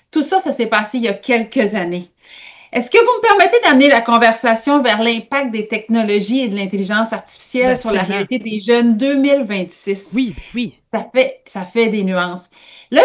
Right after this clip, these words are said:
Speaker 1: je vais vous amener sur un drôle de terrain. Je vais vous parler de ce qu'on appelle en anglais des companion A I. La traduction, ça serait des robots en intelligence artificielle ou des compagnons en intelligence artificielle. Moi, je l'entends toujours en anglais. Fait qu'avec votre permission, je vais garder cette appellation.
Speaker 2: Mhm.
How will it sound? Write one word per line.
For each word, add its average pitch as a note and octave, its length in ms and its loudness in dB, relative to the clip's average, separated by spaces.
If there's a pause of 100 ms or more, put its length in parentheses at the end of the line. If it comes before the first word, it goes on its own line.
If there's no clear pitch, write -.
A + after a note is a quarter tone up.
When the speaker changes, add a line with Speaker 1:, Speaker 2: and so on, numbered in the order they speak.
Speaker 1:
je B3 60 2
vais A#3 60 6
vous A3+ 120 2
amener B3 180 2
sur E4+ 160 -6
un G#3+ 80 -4
drôle A3+ 220 0
de A#3 80 0
terrain. A3+ 400 -2
Je - 80 -6
vais G#3 100 -4
vous F#3+ 140 -6
parler A3 320 0
de A3+ 100 0
ce - 80 -8
qu'on G#3 160 -4
appelle G#3+ 260 0
en A3+ 120 0
anglais F#3 260 0
des G#3 140 -2
companion A3+ 640 0 (360)
A E3 300 2
I. D3 160 -12 (800)
La B3 220 2
traduction, D4 540 2
ça E4+ 140 -2
serait B3+ 360 4
des A3+ 300 0
robots A#3 680 0
en B3+ 100 0
intelligence A#3+ 460 -4
artificielle C4 1000 4
ou C4 180 4
des A#3 520 -4
compagnons C#4 720 2
en B3 140 2
intelligence A#3 400 -4
artificielle. C4+ 520 -2
Moi, C#4 220 0
je A3+ 200 0
l'entends G#3 320 -6
toujours B3 400 0
en A3+ 140 0
anglais. G3+ 420 -2
Fait B3 80 -10
qu'avec G#3 260 -8
votre G#3 160 -10
permission, G#3+ 440 -6
je A#3+ 60 -10
vais G3 100 -6
garder F#3+ 260 -4
cette A3 200 -10
appellation. F#3 680 -6
Speaker 2:
Mhm. F#3+ 220 -10